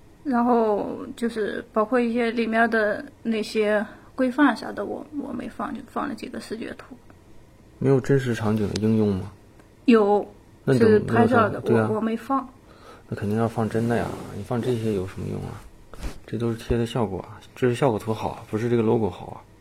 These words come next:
Speaker 2: 其实我觉得应该是有真实的，应该优先真实的，因为那个是真正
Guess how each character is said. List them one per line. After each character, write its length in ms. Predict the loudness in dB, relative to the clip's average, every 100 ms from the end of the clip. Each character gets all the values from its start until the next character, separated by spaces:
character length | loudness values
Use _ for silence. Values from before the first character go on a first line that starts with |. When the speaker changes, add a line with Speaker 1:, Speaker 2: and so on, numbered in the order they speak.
| -20 -20 -16
Speaker 2:
其 80 | -4
实 100 | 2
我 120 | 4
觉 100 | 4
得 120 | 4
应 200 | 4 2
该 140 | 2 0
是 160 | 0
有 140 | 0 0
真 180 | 0 -2
实 160 | -2
的， 80 | -2
应 80 | 0
该 100 | 2
优 140 | 0
先 180 | 0 0
真 220 | 2 0
实 160 | 0 -4
的， 140 | -4 -12 -20 -20 -20 -6 2
因 100 | 4
为 60 |
那 140 | 6 6
个 120 | 4
是 100 | 0
真 180 | 0 2
正 300 | 2 0